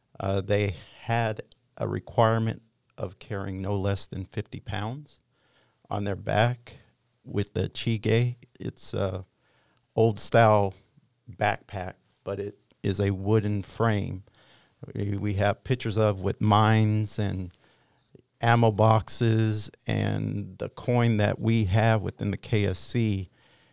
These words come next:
it depicts a K S C soldier walking up a steep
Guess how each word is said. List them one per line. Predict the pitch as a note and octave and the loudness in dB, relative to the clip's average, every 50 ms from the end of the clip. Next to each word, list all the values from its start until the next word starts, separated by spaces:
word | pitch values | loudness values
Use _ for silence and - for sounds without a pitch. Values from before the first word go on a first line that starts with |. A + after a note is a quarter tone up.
| _ _ _ | _ _ _
it | - - A2+ A2 G#2 G#2 - _ _ _ _ _ _ | -2 2 4 4 2 2 -2 _ _ _ _ _ _
depicts | - A2+ G#2+ - - - - C3 A#2+ A2 - - - - - - - | -6 -4 -4 -6 -4 -2 0 0 0 0 -2 -6 -6 -6 -6 -6 -4
a | - - - | -4 -4 -4
K | - - - - A2+ | -6 -6 -2 0 2
S | A2+ G#2+ - | 2 0 0
C | - - B2 B2 | -2 -4 -4 -4
soldier | A#2 - - G#2+ G#2 G2 G2 F#2 F2+ G#2 G#2 G2+ | -4 -4 -2 -2 0 0 -2 -2 -2 -2 -2 -2
walking | G2 F2+ G2+ G#2+ A2 A2 - A2+ A2 A2 - | 0 2 2 2 2 2 -2 -6 -8 -6 -6
up | - G#2+ G2+ - - | -4 -6 -6 -6 -6
a | - G#2 G2 | -8 -6 -6
steep | G2+ - - - - - - B2 A#2+ A2 G2 | -8 -10 -12 -14 -10 -8 -6 -6 -6 -6 -8